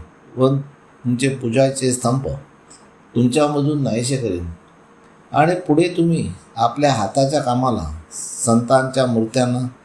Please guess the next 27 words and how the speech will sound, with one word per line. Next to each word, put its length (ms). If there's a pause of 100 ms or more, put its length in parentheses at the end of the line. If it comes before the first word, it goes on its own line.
(280)
पूजणार 340
नाहीत. 260 (600)
आणि 280
यहोवा 340
देव 240 (360)
अशेरा 420
देवीची 500
झाडे 380 (680)
तुमच्यामधून 600 (140)
उपटून 360
टाकील 340 (760)
आणि 240
तुमची 340
नगरे 340
नष्ट 320
करील. 460 (520)
आणि 200
ज्या 220
राष्ट्राने 880
यहोवा 260
देवाचे 580
ऐकले 280
नाही, 200 (880)
त्याचा 440
यहोवा 300
देव 220
क्रोधाने 640